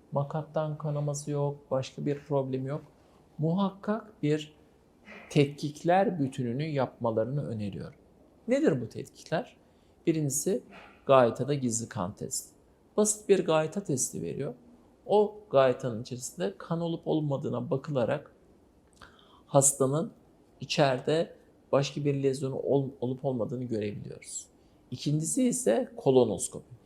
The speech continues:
Yani makattan bir hortum sokarak tüm kalın bağırsağı görüyoruz ve orada bir polip bulunup bulunmadığını, kanser öncüsü bir lezyon olup olmadığını anlıyoruz. Varsa bunları ortadan kalk-, kaldırıyoruz.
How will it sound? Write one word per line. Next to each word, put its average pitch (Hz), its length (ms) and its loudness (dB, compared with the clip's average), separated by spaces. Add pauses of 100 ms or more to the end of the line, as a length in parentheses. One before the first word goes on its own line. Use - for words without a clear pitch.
(180)
Yani 151 200 2
makattan 170 720 -2 (420)
bir 180 120 4
hortum 165 520 0
sokarak - 500 -4 (540)
tüm 240 240 0
kalın 160 300 2
bağırsağı 131 560 2
görüyoruz 123 640 -2 (400)
ve 160 60 2
orada 190 400 2
bir 180 160 2
polip - 340 -2 (300)
bulunup 165 420 4 (180)
bulunmadığını, 123 760 6 (440)
kanser 151 440 0
öncüsü 170 340 -4
bir 156 160 -2
lezyon 151 420 -4
olup 151 200 -2 (200)
olmadığını 110 580 0
anlıyoruz. 90 520 -8 (380)
Varsa 180 400 0
bunları 147 300 -2
ortadan 123 480 -4
kalk-, - 500 -18
kaldırıyoruz. - 800 -6